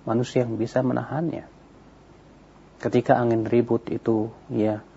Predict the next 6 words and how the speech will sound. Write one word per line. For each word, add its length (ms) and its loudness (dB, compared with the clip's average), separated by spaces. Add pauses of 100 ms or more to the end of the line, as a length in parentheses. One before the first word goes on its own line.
(440)
bertiup 480 4
dengan 240 2
kencangnya 640 0
mem-, 240 -2
memporak-porandakan 1300 0
bangunan-bangunan, 960 -2